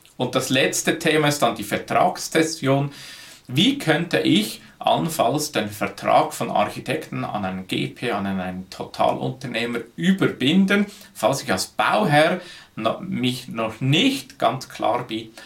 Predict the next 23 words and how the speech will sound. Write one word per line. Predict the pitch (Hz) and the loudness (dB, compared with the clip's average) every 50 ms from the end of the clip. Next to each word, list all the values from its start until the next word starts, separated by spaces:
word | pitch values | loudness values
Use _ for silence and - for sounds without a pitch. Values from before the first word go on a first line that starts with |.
| - - - _ _ | -20 -20 -20 _ _
über | - 139 147 143 143 | 0 0 2 2 0
die | - - 135 120 107 - | -2 -2 -4 -6 -6 -6
Organisationsform, | - 120 120 123 - - 113 113 113 110 - - - - - - - - 139 143 185 202 208 190 - - - 127 117 104 98 92 92 - - _ _ _ - - - | -4 -4 -2 -2 -2 -4 -4 -4 -4 -4 -2 -2 -2 -2 -2 -2 0 2 4 4 4 4 4 2 2 2 2 0 0 0 0 -4 -6 -10 -14 _ _ _ -20 -14 -10
die | - | -8
das | - 107 95 - | -6 -6 -6 -8
Projekt | - - - - - - - - - - - _ - | -8 -8 -8 -6 -6 -8 -10 -16 -20 -20 -20 _ -8
haben | - - 127 - - 120 120 | -6 -4 -4 -4 -4 -2 0
möchte? | 143 202 220 - - - | 0 0 0 0 -2 -4
Und | 170 143 | -4 -2
das | 127 120 - | -4 -6 -6
kommt | - - 120 131 | -6 -6 -6 -6
natürlich | 143 147 - 117 120 147 147 - - - _ _ _ | -6 -6 -6 -6 -6 -6 -6 -8 -12 -20 _ _ _
sehr | - - - - 127 - - - - - _ _ _ - | -12 -8 -4 -4 -4 -4 -4 -8 -12 -20 _ _ _ 2
oft | 139 151 175 175 - - - | 4 4 4 4 0 -4 -8
vor. | - - - - - - - - - - - - - | -10 -10 -10 -10 -10 -12 -14 -18 -20 -20 -20 -2 0
Das | 156 196 196 - | 2 2 4 2
so | - 185 180 - | 2 2 2 0
zusammengefasst | - - 147 127 - - - 156 165 185 190 202 202 180 - 160 156 - 147 143 147 147 - - - - - _ _ _ - | 0 0 0 2 2 2 2 2 4 4 4 4 4 4 2 0 0 2 2 2 0 0 -2 -6 -10 -18 -20 _ _ _ -10
die | 127 123 - | -10 -10 -8
größten | - 120 120 120 123 131 156 180 196 202 - - - 165 160 165 165 - - - | -8 -6 -4 0 4 4 6 6 6 4 2 2 0 0 0 0 -2 -4 -10 -14
Herausforderungen | - - 131 120 110 104 104 113 135 147 147 - - - - 127 127 127 123 123 - 135 120 117 117 117 117 120 120 117 120 123 127 - - - - - | -12 -6 -4 -2 -2 -2 0 0 0 0 0 -2 -4 -6 -4 -2 -2 0 -2 -2 -2 0 2 4 4 4 2 0 -4 -4 -4 -4 -6 -8 -10 -16 -18 -2
und | - 143 175 202 - - | 2 4 4 4 2 0
Probleme, | - - - - 98 95 104 110 110 | -4 -4 -4 -2 -2 -2 -2 -4 -6